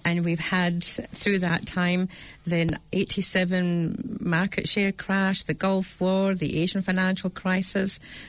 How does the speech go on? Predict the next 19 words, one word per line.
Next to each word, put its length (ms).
the 80
terrorist 640
attack, 460
the 340
onset 400
of 80
the 80
global 260
financial 560
crisis. 680
And 120
you 100
can 200
see 320
that 180
each 280
one 160
of 160
them 200